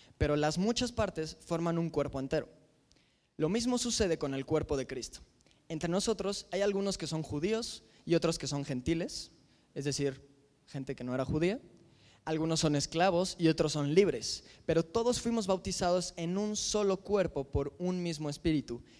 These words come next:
y todos compartimos el mismo espíritu. Así es,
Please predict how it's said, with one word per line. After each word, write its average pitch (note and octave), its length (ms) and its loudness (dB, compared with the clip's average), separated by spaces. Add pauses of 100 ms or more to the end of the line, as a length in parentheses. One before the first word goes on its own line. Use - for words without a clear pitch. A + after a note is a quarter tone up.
(140)
y D3+ 120 -10
todos D3+ 300 2
compartimos C#3+ 800 -2
el C#3 180 -4
mismo C#3+ 640 -4
espíritu. - 560 -8 (720)
Así B3 280 0
es, - 280 -2